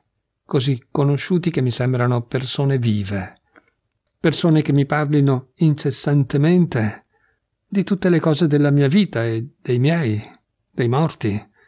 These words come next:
e anche dei vivi che sono andati lontani. Non leggo più molto. Sono vecchia, ma penso, penso senza fine. Oh, o per dir meglio,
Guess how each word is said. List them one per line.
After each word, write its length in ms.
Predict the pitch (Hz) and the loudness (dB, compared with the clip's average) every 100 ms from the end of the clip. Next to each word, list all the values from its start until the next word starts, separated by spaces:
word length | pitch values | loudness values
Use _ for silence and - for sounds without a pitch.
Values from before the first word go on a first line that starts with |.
| _ _ _ _ | _ _ _ _
e 140 | 214 | -2
anche 320 | 165 165 - | 2 2 2
dei 180 | 151 147 | 2 2
vivi 460 | 107 113 123 107 - _ _ _ _ _ | 2 0 -2 -6 -12 _ _ _ _ _
che 100 | - | -6
sono 240 | - 127 | -4 -2
andati 300 | 113 113 110 | 0 -2 -2
lontani. 640 | 117 113 113 98 95 98 90 - _ _ _ _ _ _ _ _ _ _ _ _ _ _ - | -4 -4 -4 -6 -8 -10 -12 -20 _ _ _ _ _ _ _ _ _ _ _ _ _ _ -2
Non 240 | 202 175 | 2 2
leggo 260 | 131 107 107 | 2 0 -4
più 140 | 113 | -2
molto. 760 | 107 110 101 101 101 104 104 _ _ _ _ _ _ _ _ | -2 -2 -4 -6 -8 -10 -12 _ _ _ _ _ _ _ _
Sono 280 | - 160 160 | -8 -4 -2
vecchia, 600 | 202 - 110 98 104 _ _ _ _ _ _ _ _ | -2 -2 -6 -6 -8 _ _ _ _ _ _ _ _
ma 320 | - 175 165 _ | -4 -2 -2 _
penso, 800 | - 208 107 104 - 104 113 - _ _ _ _ _ | -4 -4 -4 -6 -6 -6 -8 -14 _ _ _ _ _
penso 460 | - 147 156 143 160 | -4 0 0 -2 -4
senza 480 | 143 151 156 - 165 | -4 -2 -4 -4 -6
fine. 720 | - 113 104 104 107 95 - - - | -4 -2 -2 -2 -4 -6 -14 -10 -4
Oh, 200 | 139 - - - - _ _ | -4 -6 -20 -20 -20 _ _
o 80 | - | -6
per 160 | 170 160 | -4 -2
dir 180 | 139 147 | -2 0
meglio, 600 | 147 156 143 120 113 | 0 2 2 0 -4